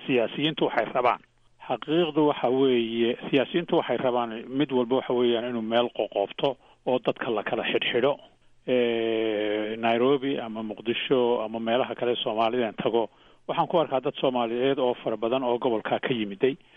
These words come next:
oo himiladoodu hay tahay wanaag inuu soo noqdo. Marka waxa nabadda dadka, eh,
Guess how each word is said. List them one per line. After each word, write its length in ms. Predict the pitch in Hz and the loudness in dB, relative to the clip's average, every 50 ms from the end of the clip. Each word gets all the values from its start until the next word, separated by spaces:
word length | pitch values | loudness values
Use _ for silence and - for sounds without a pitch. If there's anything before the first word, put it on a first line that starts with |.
| - _ _ _ | -20 _ _ _
oo 440 | - 151 151 151 151 147 143 143 135 - - - | 2 2 4 4 2 2 0 0 -2 -4 -6 -8
himiladoodu 480 | 160 143 143 151 175 156 160 143 120 123 | -4 0 2 2 4 4 2 2 2 0
hay 180 | - 131 123 | -2 -2 -4
tahay 500 | - - - 120 110 123 131 131 127 123 | -4 -6 -10 -8 -2 0 2 2 2 2
wanaag 460 | 123 117 120 127 127 139 143 135 117 - | 0 0 0 0 2 2 2 0 0 -4
inuu 180 | 151 139 127 107 - - | -6 -8 -6 -8 -4 -2
soo 120 | 120 120 | -2 -2
noqdo. 340 | 120 107 92 - 107 98 87 - _ _ _ _ _ _ _ _ - _ | -2 -4 -8 -10 -10 -12 -12 -14 _ _ _ _ _ _ _ _ -14 _
Marka 300 | - 165 - - 170 160 | -2 -2 2 2 2 2
waxa 420 | 160 165 - - - 143 135 139 | 2 -2 -4 -2 0 0 0 0
nabadda 420 | 143 139 131 131 139 170 - 170 147 | 0 0 0 0 0 0 0 -2 -2
dadka, 300 | - - 143 - - 135 117 117 120 117 104 - - | 0 -2 -6 -4 -4 -2 -2 0 -2 -2 -4 -2 0
eh, 500 | 151 127 120 120 117 110 110 113 110 | 0 2 2 2 2 2 0 0 -2